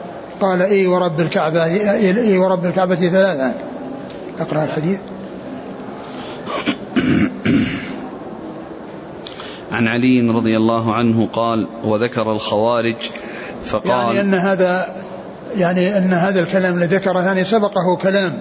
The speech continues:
Speaker 1: أجمل ولم يفصل هنا في ال-، في، في، في، في الرواية. قال: "وذكر الخوارج"، ثم ذكر أن فيهم رجل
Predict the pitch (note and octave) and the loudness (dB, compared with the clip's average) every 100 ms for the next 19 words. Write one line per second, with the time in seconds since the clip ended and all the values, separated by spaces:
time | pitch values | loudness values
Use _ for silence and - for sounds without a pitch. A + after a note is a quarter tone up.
0 | - - - - - - - A3+ F3+ E3+ | -10 -12 -12 -14 -14 -4 0 2 2 2
1 | F3+ C4 - - - - - - - G3 | 2 -2 -8 -12 -12 -12 -14 -8 0 4
2 | G#3+ G3+ F#3 D3+ F#3 - E3+ D#3 F3 F3+ | 4 4 4 2 0 0 2 2 2 2
3 | D3+ E3 F3+ D3+ F3+ D#3 F3 D3+ E3+ E3+ | 0 0 0 2 2 2 -2 0 2 2
4 | F3 E3+ E3 D#3 D#3+ D#3+ - - - - | 4 4 4 4 0 -2 -8 -12 -12 -12
5 | - - - G3 F#3 F#3+ G3+ F#3 F3+ D#3+ | -12 -12 -4 -2 2 4 4 2 0 0
6 | E3 E3+ G3 A3 - - - - - - | 2 2 4 4 2 -10 -12 -12 -14 -14
7 | - - A#3+ A3+ G3 G#3+ G3 F3 G3+ G3 | -12 0 2 4 4 2 2 2 2 2
8 | F3 F3 G3 F#3 F3 F#3 E3+ F3 | 2 2 2 2 4 2 4 2